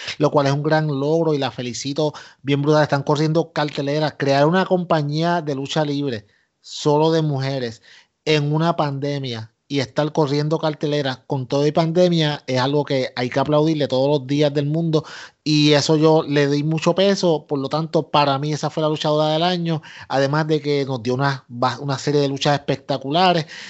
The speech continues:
y se viene un gran feudo con Britt Baker por ahí que, que creo que promete bastante. So, yo cre-, por eso yo creo que ella fue para mí la luchadora del año, pero muy cercana f-, de se-, en segundo lugar debió ser Tessa Blanchard, porque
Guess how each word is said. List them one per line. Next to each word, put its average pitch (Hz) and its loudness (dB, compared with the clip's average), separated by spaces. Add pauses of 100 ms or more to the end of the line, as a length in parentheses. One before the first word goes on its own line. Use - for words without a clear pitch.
(140)
y 143 0
se 131 0
viene 135 2
un 151 2
gran 143 2
feudo 160 2
con 143 -6
Britt 147 2
Baker 160 2
por 147 -2
ahí 156 -2
que, 127 -4 (280)
que 123 -6
creo 123 -2
que 135 -4
promete 113 -6
bastante. 117 -8 (440)
So, 143 4
yo 147 2
cre-, 151 -6
por 156 0
eso 180 0
yo 151 0
creo 147 0
que 156 -2
ella 139 0
fue 147 -2
para 143 -4
mí 156 -6
la 156 -2
luchadora 165 2
del 202 2
año, 202 -4
pero 185 4 (920)
muy 170 4
cercana 185 2
f-, - -6
de 151 0
se-, 151 -6
en 160 -4
segundo 165 -4
lugar 170 2
debió 131 -2
ser 135 -6
Tessa 151 -4
Blanchard, 185 0
porque 117 -6